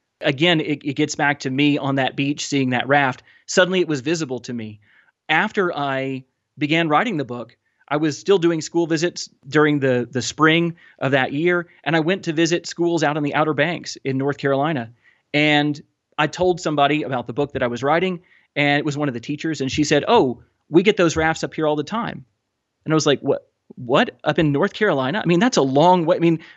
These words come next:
when I saw this raft, it was in the Florida Keys. That's the short trip, relatively speaking. It's ninety miles from Havana to the Florida Keys. It's much farther to go up to the Outer Banks of North Carolina.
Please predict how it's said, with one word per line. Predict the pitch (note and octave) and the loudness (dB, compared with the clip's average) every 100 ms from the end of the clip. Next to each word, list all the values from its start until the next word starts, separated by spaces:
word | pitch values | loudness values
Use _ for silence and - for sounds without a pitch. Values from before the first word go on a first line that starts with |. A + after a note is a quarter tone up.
| _ | _
when | - - F3 | -10 0 2
I | A#3+ | 2
saw | A3+ F3+ | 2 0
this | D#3+ F3+ | 0 0
raft, | G#3+ - | 0 0
it | D3+ | -4
was | C#3+ | -4
in | C#3+ | -6
the | |
Florida | - D#3+ C#3 | -2 0 0
Keys. | - G3+ E3 B2+ | -2 -4 -4 0
That's | E3 A#3+ - | -2 -2 -4
the | C#3 | -4
short | F3+ A3 - | 0 0 -2
trip, | A#2+ A#2+ - _ _ _ _ | -6 -6 -8 _ _ _ _
relatively | C#3+ C3 B2+ A#2+ A#2 | -2 -2 -2 -6 -4
speaking. | - D#3+ C3+ B2 - _ | 2 4 4 -4 -8 _
It's | D3 D3+ | -6 0
ninety | D#3 F3+ E3 | 2 2 2
miles | D3+ F3 D#3 C3+ - | 2 2 2 -2 -6
from | - C#3+ | -8 -6
Havana | C3+ C3+ C#3+ C3+ A#2+ _ _ - | -4 0 0 0 -4 _ _ -8
to | D3 | -8
the | |
Florida | C3+ D3+ C#3 A#2+ | -2 0 0 -2
Keys. | F3+ D#3+ A2 - _ _ | -4 -4 -6 -10 _ _
It's | G3+ G3 - | 2 2 2
much | G3 A3 - | 0 0 -2
farther | - C4+ B3 C#3 C#3 D#3+ _ _ - | 0 4 4 4 0 -4 _ _ -2
to | E3 | 2
go | F#3 F3 | 4 4
up | E3+ F3 | 2 2
to | E3+ D#3+ | 4 4
the | D3+ E3 | 2 0
Outer | D#3+ F#3 | 0 2
Banks | D#3+ F#3 F#3+ F3 | 2 0 0 -4
of | - D3+ | -6 -2
North | E3 | 0
Carolina. | E3 D#3+ F3 G#3+ D3+ | 0 0 2 0 -2